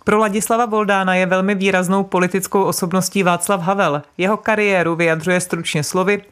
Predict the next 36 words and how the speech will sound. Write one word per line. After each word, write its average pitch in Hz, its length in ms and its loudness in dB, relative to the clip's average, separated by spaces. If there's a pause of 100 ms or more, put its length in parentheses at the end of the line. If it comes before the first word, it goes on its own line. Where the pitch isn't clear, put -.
„z 170 160 -4
disidenta 208 540 0
prezidentem“. 170 840 0 (420)
Josef 143 340 0
Vrba 147 420 0
si 180 180 -2
váží 156 360 2
lidí, 170 280 0
kteří 180 300 0
nepřevlékají 170 680 0
kabáty, 175 540 0 (140)
a 143 100 -4
takových, 190 480 -2
kteří 170 260 -2
jsou 143 180 -2
ochotni 196 480 -2
a - 80 0
schopni 185 420 -2
pro 165 160 0
dobrou 156 360 0
věc 151 220 0
plédovat 160 640 0
i 160 140 0
za 160 120 2
druhé, 151 440 2 (140)
ba 147 120 2
i - 140 0
trpět. 160 500 -4 (420)
Proto 220 260 0
si - 160 -2
vážil 160 520 2
z 175 60 -2
našich 170 320 0
politiků 180 560 0
Václava 147 460 0
Havla 180 360 0